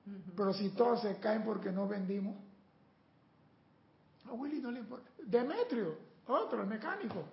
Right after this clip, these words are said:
Speaker 2: a ese le valía si el mundo se apagaba o no se apagaba. "¿Y qué voy a hacer si el mundo se acaba?", pues.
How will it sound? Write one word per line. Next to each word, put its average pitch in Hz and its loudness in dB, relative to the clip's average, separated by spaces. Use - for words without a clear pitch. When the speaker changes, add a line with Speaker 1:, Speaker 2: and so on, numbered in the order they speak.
Speaker 2:
a 208 -2
ese 277 -4
le 220 2
valía 208 0
si 220 -6
el 190 0
mundo 247 -2
se 196 -4
apagaba 190 -2
o - -2
no 190 -4
se 220 -4
apagaba. 214 -6
"¿Y 202 -2
qué - -6
voy 240 -4
a 214 -6
hacer 247 -8
si 233 -8
el 185 -4
mundo 247 -4
se 185 -8
acaba?", 254 -6
pues. 156 -12